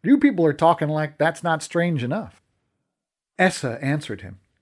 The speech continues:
"Pukas spend scores, centuries,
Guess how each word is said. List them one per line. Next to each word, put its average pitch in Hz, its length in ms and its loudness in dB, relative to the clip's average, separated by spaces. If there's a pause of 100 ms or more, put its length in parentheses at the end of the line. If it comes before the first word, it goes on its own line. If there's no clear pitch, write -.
(920)
"Pukas 277 540 4 (120)
spend 190 580 -2 (360)
scores, 123 920 0
centuries, 110 840 -2